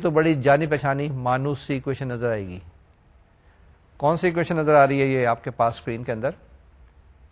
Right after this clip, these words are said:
یہ وہی ڈفرینشیل ایکویشن ہے جس کے اندر ہم ویریبلس کو سیپریٹ کر سکتے ہیں۔ الگ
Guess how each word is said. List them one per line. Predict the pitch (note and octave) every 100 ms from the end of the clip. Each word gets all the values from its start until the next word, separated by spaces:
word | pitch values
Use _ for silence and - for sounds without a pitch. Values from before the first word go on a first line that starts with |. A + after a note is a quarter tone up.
| _ - _ _ _ -
یہ | A#2 C#3 F#3+
وہی | E3+ E3 G3
ڈفرینشیل | F3 E3+ D#3+ E3
ایکویشن | C#3+ D3+ D#3
ہے | D3+
جس | C#3+ -
کے | D3
اندر | C#3
ہم | C3+ C3+ F#3+ - - - -
ویریبلس | A#2 C#3+ D3+ C#3+ C3+
کو | F#3+
سیپریٹ | G3 - C3 - C#3 A#2+
کر | B2
سکتے | A#2+ G#2+ A2
ہیں۔ | G2 F2 - _ _ _ _ _ - _ _ _ _ _ _ _ -
الگ | - C#3